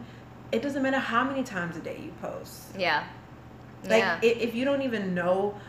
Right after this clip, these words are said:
Speaker 1: what it is that you want people to know about you and your brand, it doesn't matter how perfect your content is. If, you know
Speaker 2: Mm-hmm.
Speaker 1: what I mean? So, um, <clears throat> and, and he is right <laughs> on some levels too, because
Speaker 2: Yeah.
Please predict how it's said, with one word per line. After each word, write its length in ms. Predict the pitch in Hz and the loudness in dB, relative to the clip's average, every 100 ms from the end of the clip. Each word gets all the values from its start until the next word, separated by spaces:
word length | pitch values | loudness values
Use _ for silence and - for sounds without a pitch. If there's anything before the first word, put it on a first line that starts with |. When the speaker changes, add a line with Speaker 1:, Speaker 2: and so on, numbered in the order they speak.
| - - | -14 -6
Speaker 1:
what 240 | 175 196 | 0 2
it 140 | 196 185 | 4 2
is 260 | 190 190 | 2 0
that 280 | 190 180 - | 2 2 0
you 120 | 202 | -4
want 400 | 185 165 180 190 | -4 -2 0 -2
people 280 | - 202 202 | -4 -8 -8
to 140 | 190 175 | -8 -4
know 220 | 175 180 | 0 0
about 600 | 165 - 156 170 180 - | -2 -6 -2 2 2 0
you 220 | 185 190 | -4 -2
and 120 | 190 | -2
your 120 | 196 190 | -2 -2
brand, 400 | 175 190 196 202 | -2 -2 -2 -4
it 400 | - - - - | -8 -16 -14 -8
doesn't 260 | 220 240 | -6 -2
matter 320 | 220 208 202 190 - | -2 0 -2 -2 -8
how 580 | - 220 220 226 226 - - - | 2 4 6 4 2 -4 -12 -12
perfect 640 | - 240 240 214 190 185 - - - | -2 2 2 0 -2 -4 -12 -14 -6
your 100 | 180 | -6
content 500 | 185 180 180 175 170 | -4 -4 -4 -8 -8
is. 320 | 170 156 156 - | -6 -6 -6 -2
If, 340 | 190 185 190 202 | 0 2 0 -2
you 120 | 208 | 0
know 80 | 202 | 2
Speaker 2:
Mm-hmm. 40 | |
Speaker 1:
what 80 | 202 | 2
I 40 | |
mean? 180 | 202 214 | 2 0
So, 460 | - 220 208 202 202 - - - 208 | 2 4 6 4 -2 -8 -14 -8 -4
um, 420 | 214 208 208 220 - | 0 2 0 0 0
<clears throat> 40 | |
and, 340 | 269 311 302 - - | 2 2 0 -6 -4
and 140 | 294 320 | -4 -2
he 240 | 339 - | -2 0
is 280 | 294 403 - | -2 -2 -2
right 460 | 185 220 240 - - | 4 6 6 2 0
<laughs> 60 | - | 2
on 240 | 285 285 | 6 6
some 240 | 269 226 220 | 4 4 8
levels 420 | 214 196 190 190 | 8 6 0 -2
too, 360 | - 330 220 190 | -2 2 2 2
because 380 | 208 247 202 254 | 2 4 4 6
Speaker 2:
Yeah. 280 | 220 - | 6 6